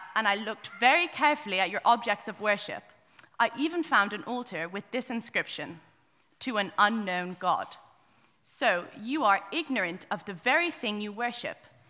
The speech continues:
and this is what I am going to proclaim to you. The God who made the world and everything in it is the Lord of heaven and of earth, and does not live in temples built by human hands.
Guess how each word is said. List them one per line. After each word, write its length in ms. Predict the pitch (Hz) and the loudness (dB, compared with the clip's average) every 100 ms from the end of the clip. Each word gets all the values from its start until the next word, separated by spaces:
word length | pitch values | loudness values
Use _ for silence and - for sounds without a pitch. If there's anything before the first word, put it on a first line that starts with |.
| _ _ | _ _
and 220 | 214 220 | -2 -2
this 280 | 320 240 - | -4 -6 -6
is 140 | 202 - | -8 -4
what 220 | 202 - | -2 4
I 240 | 233 214 | 6 6
am 200 | 190 202 | 4 -2
going 200 | 190 180 | -4 -4
to 100 | 185 | -6
proclaim 380 | - 185 214 214 | -12 -6 -2 -2
to 120 | - - | -4 -10
you. 220 | 226 156 _ _ _ _ _ _ _ _ _ _ _ _ | -12 -14 _ _ _ _ _ _ _ _ _ _ _ _
The 80 | 214 | -10
God 360 | 202 262 330 | 6 8 8
who 140 | - 240 | 6 2
made 280 | 220 254 - | 2 0 -2
the 80 | |
world 500 | 285 185 160 127 - - | 0 2 2 0 -4 -10
and 120 | 190 | -2
everything 480 | 220 254 311 311 240 | 0 0 -2 -2 -2
in 120 | 175 | -2
it 120 | 156 - - | -6 -10 -10
is 160 | 208 | -8
the 100 | - | -6
Lord 360 | 220 226 294 311 | -4 -2 0 0
of 80 | 285 | 0
heaven 340 | 220 208 226 | 2 2 0
and 160 | 208 202 | 0 0
of 120 | 190 - | -2 -4
earth, 440 | 165 160 - - _ _ - - | -6 -6 -16 -20 _ _ -20 -2
and 240 | 202 196 | 0 0
does 200 | 233 254 | -2 -2
not 200 | 294 311 | 2 4
live 340 | 294 311 277 - | 4 0 -4 -4
in 140 | 208 | -8
temples 540 | 202 220 214 175 175 - | -4 -2 -4 -6 -10 -6
built 400 | 214 180 - - | -2 -2 -2 -2
by 160 | 180 170 | 0 0
human 460 | - 233 233 151 | -4 -4 -2 -4
hands. 480 | 160 156 - - - | -4 -4 -6 -12 -16